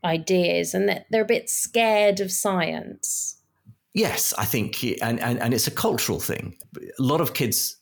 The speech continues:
Speaker 2: at school, you know, maybe because their teachers themselves are, are, are you know, but n-, the non-science teachers, I'm not saying the teachers who teach them science, but there is something in our culture that, that, that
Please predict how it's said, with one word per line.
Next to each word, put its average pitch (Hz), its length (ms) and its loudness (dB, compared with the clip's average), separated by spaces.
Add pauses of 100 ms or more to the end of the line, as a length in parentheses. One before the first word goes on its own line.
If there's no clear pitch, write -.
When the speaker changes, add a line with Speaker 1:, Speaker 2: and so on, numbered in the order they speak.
(100)
Speaker 2:
at 107 120 0
school, 110 680 0
you 110 140 0
know, - 80 0
maybe 160 240 2
because 160 220 0
their 175 100 0
teachers 180 400 0
themselves 165 520 2
are, 92 200 -2
are, 90 520 -4
are - 120 -14 (640)
you 113 120 -2
know, 87 100 -4 (100)
but - 120 -4
n-, 110 400 2
the 120 100 2
non-science 127 580 2
teachers, 82 280 -2
I'm 95 60 0
not 90 100 0
saying 90 140 -2
the 87 80 -2
teachers 87 340 -2
who 90 60 -4
teach 98 200 -4
them 87 100 -2
science, 90 360 -2 (420)
but 143 160 2
there 175 140 2
is - 160 2
something 180 340 0
in 127 100 0
our 107 140 -2
culture 123 440 0
that, 85 220 -4
that, - 360 -4
that 95 120 -2